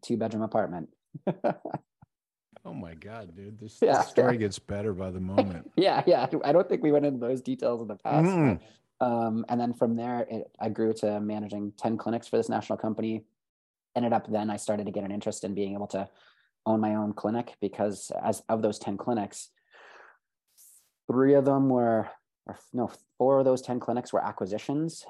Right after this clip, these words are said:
Speaker 1: and we acquired clinics that weren't doing well, weren't even breaking even. And we tried to turn them around. And so of four of the ten clinics, we were able to turn them around, um, and do really well with some leadership and some structure in place.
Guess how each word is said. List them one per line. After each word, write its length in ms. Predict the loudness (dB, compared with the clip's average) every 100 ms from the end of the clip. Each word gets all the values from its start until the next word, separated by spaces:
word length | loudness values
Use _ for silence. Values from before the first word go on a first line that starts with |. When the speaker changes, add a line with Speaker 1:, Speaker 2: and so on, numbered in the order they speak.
| -6
Speaker 1:
and 300 | -2 -2 -6 _ -20 -4
we 160 | -2 -2 -4
acquired 300 | 0 0 0
clinics 260 | -6 -2
that 140 | -4 -4
weren't 160 | -6
doing 200 | -6 -6
well, 240 | -4 -6 -6
weren't 200 | -8 -10
even 120 | -8
breaking 280 | -8 -6 -6
even. 320 | 0 0 -2
And 100 | -6
we 80 | -8
tried 160 | -4 -6
to 80 | -4
turn 180 | -8
them 100 | -8 -8
around. 460 | -4 0 0 -2 -8
And 120 | -4
so 160 | 0 0
of 120 | -2
four 260 | 0 2 2
of 60 |
the 60 | 0
ten 200 | -4 -8
clinics, 340 | -4 -6 -4
we 60 | -4
were 80 | -4
able 160 | -6
to 100 | -8
turn 180 | -6 -6
them 120 | -4
around, 480 | -2 0 0 -2 -6 -12 _ _ _ _ _ _
um, 400 | -6 -4 -4 -6 -6
and 160 | -4
do 140 | -4 -2
really 240 | -4 -2
well 480 | 2 2 2 -4 -10 -10
with 140 | -10
some 200 | -10 -6
leadership 420 | -4 -4 -6 -8
and 140 | -8 -8
some 340 | -10 -10 -12
structure 440 | -8 -8 -6 -6
in 100 | -6
place. 400 | -4 -6 -6 -12